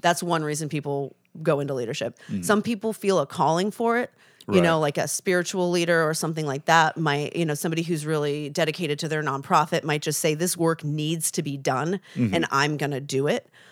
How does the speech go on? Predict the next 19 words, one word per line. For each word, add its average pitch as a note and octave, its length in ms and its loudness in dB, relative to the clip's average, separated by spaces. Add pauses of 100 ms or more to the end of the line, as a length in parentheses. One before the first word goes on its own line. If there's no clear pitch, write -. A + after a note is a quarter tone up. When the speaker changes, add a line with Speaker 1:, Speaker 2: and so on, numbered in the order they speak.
(180)
Speaker 1:
Um, D3+ 500 2 (340)
and A#3+ 80 2
then A#3+ 120 2
some B3+ 200 0
people A#3+ 320 -2
want G3 380 0
leadership F#3 400 0
positions. F3+ 560 -2
There's F#3 160 0
at D#3 60 -2
least D#3+ 260 -4
three C#3 240 -6
reasons C3+ 480 -6
why D3 100 -4
people C#3+ 220 -8
go C#3+ 140 -2
into D3 120 -4
leadership. D3 380 -4
So C#3+ 280 -2